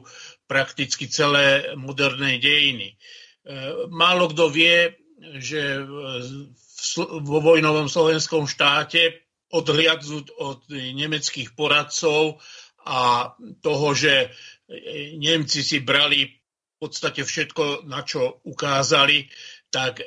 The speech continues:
existovala aj koncepcia dlho pestovaná v Nemecku, že Slovensko malo byť takým dovolenkovým štátom pre,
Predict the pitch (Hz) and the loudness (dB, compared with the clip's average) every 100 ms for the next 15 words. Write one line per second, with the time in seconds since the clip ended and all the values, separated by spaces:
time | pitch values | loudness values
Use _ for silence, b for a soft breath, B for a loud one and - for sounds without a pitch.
0 | - 160 139 143 - 160 147 147 147 139 | -4 -4 -2 -6 -2 0 4 4 6 4
1 | 135 151 147 139 160 - - - - 156 | 2 -2 -2 0 -2 -2 -16 -16 -4 0
2 | 151 - 147 143 - 143 - 147 143 143 | 0 -2 -4 -4 -4 -4 -2 0 0 2
3 | 135 117 113 131 131 139 - 143 135 127 | 2 0 -2 -4 -2 -2 -4 -4 -6 -2
4 | 127 123 156 143 139 - 143 143 139 127 | -2 0 -2 0 0 0 2 4 2 -2
5 | - 139 151 135 143 143 143 139 147 135 | -2 -2 -2 -4 -2 0 0 0 0 -2
6 | 135 143 139 139 156 139 139 131 | -2 2 2 2 -4 -4 0 0